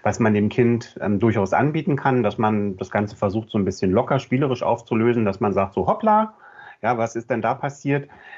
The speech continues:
Ähm, ich würd jetzt vorschlagen, geh doch einfach mal ins Zimmer, ja, und dann fängst du vielleicht mal an, irgendwas zu spielen.“ Oder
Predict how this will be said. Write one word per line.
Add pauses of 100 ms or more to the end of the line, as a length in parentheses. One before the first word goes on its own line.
(100)
Ähm,
ich
würd
jetzt
vorschlagen,
geh
doch
einfach
mal
ins
Zimmer, (100)
ja,
und
dann (100)
fängst
du
vielleicht
mal
an,
irgendwas
zu
spielen.“
Oder